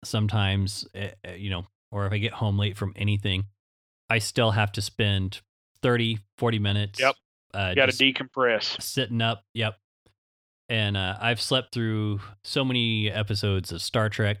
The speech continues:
Speaker 1: That's, that's my default.
Speaker 2: Yeah.
Speaker 1: Like, that's my,
Speaker 2: Yep.
Speaker 1: uh, like, I love Star Trek, but that's, like, 'cause all of it's on Netflix.
Speaker 2: Yes.
Speaker 1: And so since the time that I've got Netflix, I've probably watched through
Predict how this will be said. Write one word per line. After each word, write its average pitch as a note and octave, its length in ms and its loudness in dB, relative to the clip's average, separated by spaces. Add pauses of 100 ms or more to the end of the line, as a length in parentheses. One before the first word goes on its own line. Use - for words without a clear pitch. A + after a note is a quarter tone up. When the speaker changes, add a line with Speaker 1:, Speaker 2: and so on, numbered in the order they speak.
Speaker 1:
That's, C#3+ 200 0
that's - 260 2
my A#3+ 100 4
default. C3 380 4
Speaker 2:
Yeah. F3+ 180 6 (140)
Speaker 1:
Like, A#2 180 0
that's C3+ 240 0
my, C3 220 2
Speaker 2:
Yep. C#3+ 140 6
Speaker 1:
uh, G2 120 2 (640)
like, C3 140 -2
I D3 100 4
love B2+ 260 6
Star G2 220 -2
Trek, E2 400 -8 (160)
but G#2+ 140 -4
that's, A#2+ 260 -2
like, A2+ 260 0 (360)
'cause B2 260 2
all E3 200 6
of C#3+ 60 4
it's A#2+ 120 0
on A2+ 120 6
Netflix. A2+ 720 -4 (460)
Speaker 2:
Yes. - 480 0 (280)
Speaker 1:
And B2+ 180 4
so A#2+ 520 4 (500)
since D3+ 480 0
the C3 160 -2
time C#3+ 380 2
that A#2 180 -2
I've A2+ 160 2
got A#2 180 0
Netflix, A#2 500 0
I've G2+ 220 0
probably C3+ 360 0
watched A2+ 360 2
through G#2+ 220 2